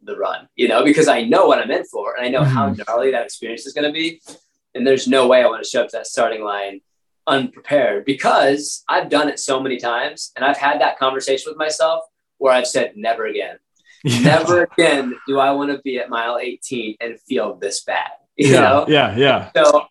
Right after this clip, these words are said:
Speaker 1: I think that's, it's interesting because you're, how, how you remember those internal conversations on a subconscious level is very interesting.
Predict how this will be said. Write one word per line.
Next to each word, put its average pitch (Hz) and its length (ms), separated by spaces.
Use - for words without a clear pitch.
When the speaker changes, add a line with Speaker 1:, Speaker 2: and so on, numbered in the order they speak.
Speaker 1:
I 139 60
think 156 280
that's, 135 360
it's - 180
interesting 139 400
because 117 420
you're, 113 220
how, - 240
how - 260
you 185 200
remember 117 680
those 123 400
internal 123 420
conversations 117 640
on 107 140
a 104 40
subconscious 110 640
level 104 260
is 117 140
very 123 220
interesting. - 380